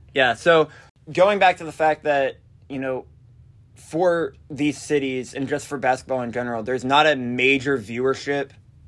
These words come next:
for basketball compared to football. And yes, some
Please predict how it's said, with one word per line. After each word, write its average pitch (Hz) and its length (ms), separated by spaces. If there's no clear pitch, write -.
for 147 280
basketball 135 560
compared 123 840
to 117 420
football. 147 680
And 202 160
yes, 185 280
some 180 280